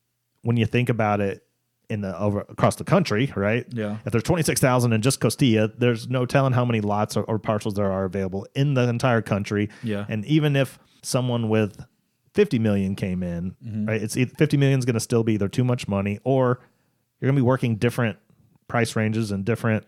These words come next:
Speaker 1: types of property. It won't really matter.
Speaker 2: Yeah, deploying that much cash is, is a feat in itself with quality deals.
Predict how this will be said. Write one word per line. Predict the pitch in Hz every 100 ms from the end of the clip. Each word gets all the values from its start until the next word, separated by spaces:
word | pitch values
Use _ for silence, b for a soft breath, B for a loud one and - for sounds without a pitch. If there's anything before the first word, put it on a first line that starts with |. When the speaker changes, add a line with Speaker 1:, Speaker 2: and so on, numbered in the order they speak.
| -
Speaker 1:
types | 110 104 92
of |
property. | 110 104 107
It | 104
won't | 107
really | 110 107
matter. | 113 92 -
Speaker 2:
Yeah, | 120 104 104
deploying | 110 165 180 143
that | 127 127
much | 113
cash | - 110 107 101 -
is, | 113 107 98 - _ -
is | 113
a | 113
feat | - 170 135
in |
itself | 107 - - 120 104 90 _ _
with | 117 110
quality | - 127 120 113 104
deals. | 95 104 90 64 -